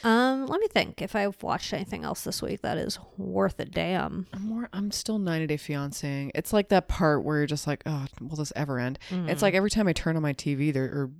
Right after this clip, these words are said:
Speaker 2: crank open Discovery Plus, there's a new episode of the Darcy Twins.
Speaker 1: Oy vey.
Speaker 2: And I'm just like,
Speaker 1: <laughs>
Speaker 2: You two.
Speaker 1: Darcy and Barcy Tarcy.
Speaker 2: They're, they crack me up. And the, they're, but just, they're so
Speaker 1: They're
Speaker 2: bad.
Speaker 1: cuckoo cuckoos,
Speaker 2: I
Speaker 1: for
Speaker 2: can't believe
Speaker 1: sure.
Speaker 2: they have their own music. Have I made you listen to it?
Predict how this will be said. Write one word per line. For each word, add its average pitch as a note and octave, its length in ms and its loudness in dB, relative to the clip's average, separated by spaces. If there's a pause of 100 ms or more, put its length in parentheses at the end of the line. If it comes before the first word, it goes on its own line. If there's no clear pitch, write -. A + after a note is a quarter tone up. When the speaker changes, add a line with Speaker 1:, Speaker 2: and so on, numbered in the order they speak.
(120)
Speaker 2:
crank D#3 380 0
open C3+ 500 0
Discovery C#3+ 500 0
Plus, C#3+ 340 0
there's C3 120 -4
a C3 80 -2
new C3+ 300 0
episode C3+ 400 -2
of B2+ 80 -6
the A#2+ 80 -6 (160)
Darcy C#3 360 -4
Twins. A#2+ 480 -8 (200)
Speaker 1:
Oy E3 320 0
vey. D3 60 -6
Speaker 2:
And C#3+ 280 0
I'm F3 120 0
just E3+ 200 -4
like, F3+ 320 0 (240)
Speaker 1:
<laughs> - 280 -20
Speaker 2:
You F#3+ 280 6
two. F3+ 580 10 (380)
Speaker 1:
Darcy D3 340 -2
and F3+ 140 4
Barcy F3+ 340 4
Tarcy. B3 580 2
Speaker 2:
They're, G#3 380 4 (120)
they A#3 120 6
crack - 400 -4
me A#2 80 -8
up. A2 160 -6 (160)
And D3+ 220 -2
the, C3 100 -4 (280)
they're, F3 120 -2
but - 280 -10
just, - 260 -10
they're D3+ 100 -12
so F3+ 240 -8
Speaker 1:
They're G#3 180 6
Speaker 2:
bad. G#3+ 80 -10
Speaker 1:
cuckoo E3+ 300 4
cuckoos, - 500 -6
Speaker 2:
I - 40 -6
Speaker 1:
for - 100 -8
Speaker 2:
can't A3+ 160 -2
believe F#3 160 4
Speaker 1:
sure. - 20 -2
Speaker 2:
they D3+ 80 2
have C#3 120 -2
their C3+ 120 -4
own A#2+ 140 -6
music. B2+ 440 -8
Have F#3 120 -4
I G3 60 2
made G3 180 2
you G3 80 -2
listen F3 260 -6
to A3+ 200 -8
it? C4 60 -12